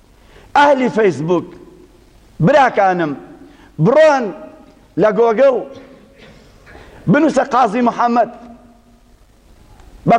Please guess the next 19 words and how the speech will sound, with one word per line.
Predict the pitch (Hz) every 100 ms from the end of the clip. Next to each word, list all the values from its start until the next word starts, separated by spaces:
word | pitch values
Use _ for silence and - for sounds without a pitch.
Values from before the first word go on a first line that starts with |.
| 233
کوردی، | 262 254 247 160
بە | 202 220
عەرەبی، | 247 247 254 226 185
بە | 247
ئینگلیزی، | 247 247 240 233 240
بە | 226 220
فارسی. | 233 208 - 247 165 - - - - -
بەس | 311 262
بنووسە | 320 294 269 -
قازی | 254 220 240 208
محەممەد. | 220 240 233 - - - - _ _ _ 156
با | - -
ژیاننامەی | 202 269 262 262 262 285 254
قازی | 254 233 269
بێتە | 262 254
بەرچاو | 233 226 247 233 202 214
بیناسی. | 302 254 180 - 147 110 - - - - _ _ _ - - - _ - - - -
بزانی | 247 302 302 285
ئەمە | 269